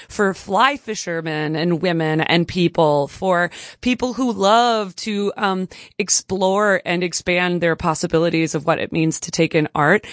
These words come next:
You can go to big eddy film fest dot org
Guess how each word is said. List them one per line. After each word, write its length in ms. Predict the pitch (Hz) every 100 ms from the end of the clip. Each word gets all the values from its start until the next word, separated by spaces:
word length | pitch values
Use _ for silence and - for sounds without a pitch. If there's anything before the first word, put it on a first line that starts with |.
| - - - -
You 120 | 208
can 160 | 233
go 140 | 185 208
to 80 | 170
big 400 | - 185 202 -
eddy 240 | - 185 190
film 320 | - 170 175
fest 460 | - 165 185 190 -
dot 380 | 165 151 - _ _
org 520 | 175 165 151 226 240